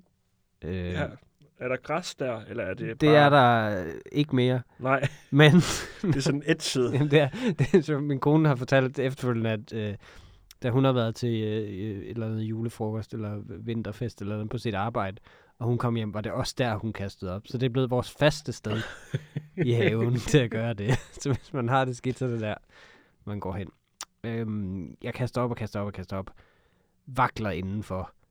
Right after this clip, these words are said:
Speaker 1: Jeg er helt desorienteret. Altså, jeg, det, fordi jeg, jeg, jeg, det er jo speedet sådan op for mig, at jeg allerede får tømmermænd der.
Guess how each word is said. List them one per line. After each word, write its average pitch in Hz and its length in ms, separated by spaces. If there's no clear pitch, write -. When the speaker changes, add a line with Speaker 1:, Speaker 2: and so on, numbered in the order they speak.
Speaker 1:
Jeg 104 80
er 98 60
helt - 440
desorienteret. 92 840
Altså, 101 220
jeg, 120 300
det, 135 240
fordi 147 340
jeg, 147 200
jeg, 139 140
jeg, 147 240
det 165 200
er 147 40
jo 135 60
speedet 147 420
sådan 170 260
op 160 220
for 143 140
mig, 143 140
at 120 80
jeg 123 140
allerede 127 560
får - 180
tømmermænd 127 540
der. 127 180